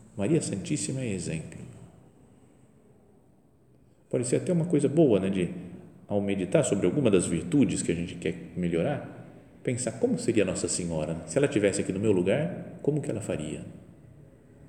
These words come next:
Ou se ela tivesse mesmo sentada aqui no meu lado, né,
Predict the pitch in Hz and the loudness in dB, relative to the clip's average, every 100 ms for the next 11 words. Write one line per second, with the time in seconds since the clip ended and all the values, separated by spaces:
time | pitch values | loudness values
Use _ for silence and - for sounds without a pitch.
0 | - - - 107 175 165 196 165 170 165 | -18 -18 0 6 6 6 8 8 10 8
1 | 170 143 - 147 123 175 151 139 135 131 | 6 6 4 2 6 6 6 6 2 4
2 | 135 107 87 82 80 - - | 8 8 8 6 4 2 -6